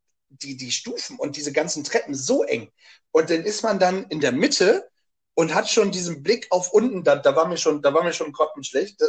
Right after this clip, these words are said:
da hatte ich mich da, oh, das, das war schon die Hölle.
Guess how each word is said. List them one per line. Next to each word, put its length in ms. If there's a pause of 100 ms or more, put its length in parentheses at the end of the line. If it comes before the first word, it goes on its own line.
(120)
da 120
hatte 100
ich 140
mich 280
da, 460
oh, 240 (100)
das, 200
das 180
war 120
schon 160
die 120
Hölle. 240